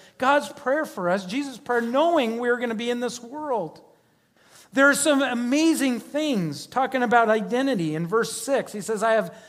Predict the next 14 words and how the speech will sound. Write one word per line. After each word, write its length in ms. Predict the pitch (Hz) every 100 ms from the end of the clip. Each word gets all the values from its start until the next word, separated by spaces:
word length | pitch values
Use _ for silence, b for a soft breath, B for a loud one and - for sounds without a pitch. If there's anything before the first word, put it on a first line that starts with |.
| B
manifested 920 | 196 208 254 285 285 - 240 - 240 185
your 340 | 196 233 254
name 460 | 240 240 247 220 220
to 120 | 226
the 120 | 220
people 560 | 226 269 277 185 143 160
whom 340 | 214 233 214
you 260 | 202 233 262
gave 360 | 202 262 285
me 280 | 220 185 208
out 300 | 196 190 254
of 160 | 277 208
this 180 | 214 240
world." 540 | 269 302 254 160 147